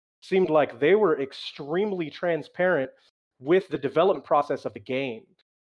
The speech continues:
And so, and this is kinda where I have, I, I have to kinda side with C D Projekt Red just a little bit, just because a lot of the, like, whenever, especially whenever you get into stuff like cut content and things of that nature, um,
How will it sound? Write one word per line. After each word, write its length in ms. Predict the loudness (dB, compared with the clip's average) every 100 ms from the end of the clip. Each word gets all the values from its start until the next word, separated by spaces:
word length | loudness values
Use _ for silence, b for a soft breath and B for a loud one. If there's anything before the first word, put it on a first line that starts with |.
| -10
And 220 | -6 -4
so, 300 | -2 2 2
and 120 | 0 -2
this 140 | -4
is 80 | -6
kinda 240 | -2 0
where 180 | 2 4
I 120 | 4
have, 340 | 2 0 0 -4
I, 240 | -4 -2 0
I 40 |
have 140 | 0 -2
to 60 | -2
kinda 260 | -2 -2
side 240 | 0 0 0
with 80 |
C 120 | -6 -12
D 80 |
Projekt 280 | -4 -4 -2
Red 160 | -4 -6
just 160 | -10
a 20 | -6
little 220 | -4 -2
bit, 260 | 2 0 -2 b b _
just 180 | -8 -8 -8
because 440 | 0 2 2 -2 -4
a 80 |
lot 220 | 2 4 4
of 100 | 2
the, 220 | -2 -2
like, 140 | -4 -4
whenever, 220 | -4 -4
especially 340 | -6 -10 -8
whenever 160 | -8 -6
you 80 | -6
get 100 | -8
into 200 | -8 -10
stuff 240 | -8 -8
like 100 | -10 -8
cut 220 | -10 -8
content 420 | -6 -8 -8 -20 -20 _
and 140 | -16 -8
things 220 | -8 -6
of 60 |
that 180 | -4 -4
nature, 380 | -6 -10 -10 -12 b b _ _ 0
um, 400 | 4 4 2